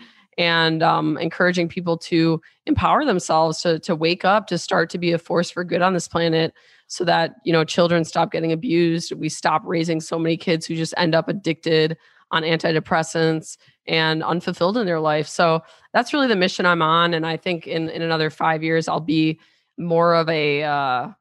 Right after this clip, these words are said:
more of just a thought leader in the, in that space, more of a, a public speaker. Yes, I'll, I think I'll always have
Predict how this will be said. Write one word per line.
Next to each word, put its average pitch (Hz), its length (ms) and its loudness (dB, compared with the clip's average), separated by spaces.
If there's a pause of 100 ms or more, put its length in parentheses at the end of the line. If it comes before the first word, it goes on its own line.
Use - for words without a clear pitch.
(340)
more 240 160 4
of 190 200 -2
just 175 200 -4
a 180 80 0
thought 139 380 0
leader 156 220 2
in 151 100 0
the, 156 120 -2
in 160 120 2
that 147 180 0
space, - 380 0
more 170 200 2
of 160 100 0
a, 170 180 2
a - 60 -4
public 165 340 0
speaker. 165 440 0
Yes, 170 380 2
I'll, 165 280 4
I 160 120 2
think 175 180 -2
I'll 165 140 2
always 160 300 2
have 156 340 0